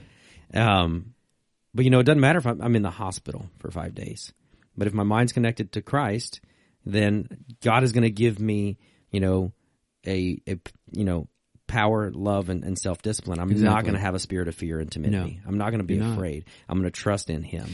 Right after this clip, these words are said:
Speaker 2: And it doesn't mean you're not gonna be afraid.
Speaker 1: Right.
Speaker 2: And I think yesterday I said, uh, in one or both services that,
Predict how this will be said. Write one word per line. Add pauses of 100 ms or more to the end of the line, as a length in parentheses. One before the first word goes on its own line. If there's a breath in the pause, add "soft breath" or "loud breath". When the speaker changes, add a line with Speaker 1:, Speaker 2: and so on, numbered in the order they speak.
(140 loud breath)
Speaker 2:
And
it
doesn't
mean
you're
not
gonna
be
afraid. (260)
Speaker 1:
Right. (260 soft breath)
Speaker 2:
And
I
think
yesterday
I
said,
uh,
in
one
or
both
services
that,